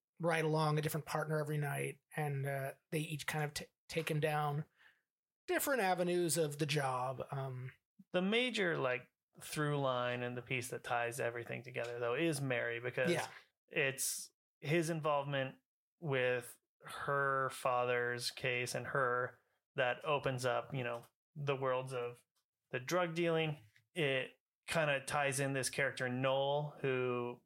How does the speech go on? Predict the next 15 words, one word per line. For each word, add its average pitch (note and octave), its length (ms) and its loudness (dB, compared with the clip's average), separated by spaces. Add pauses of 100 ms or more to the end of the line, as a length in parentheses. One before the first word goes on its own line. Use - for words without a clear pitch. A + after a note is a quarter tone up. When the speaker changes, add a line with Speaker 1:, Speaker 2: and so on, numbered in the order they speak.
(120)
Speaker 2:
has B2 460 -2
had B2+ 240 0
a, B2 340 -2
a C#3 100 0
head D3 220 2
injury C#3 640 0
and B2 520 -4
is B2+ 240 -6
very C3+ 380 0
not B2+ 340 0
right D3 340 -2
anymore. C3+ 800 -2 (460)
It's G#3 360 2
the E3 200 2
story. A#2+ 600 -2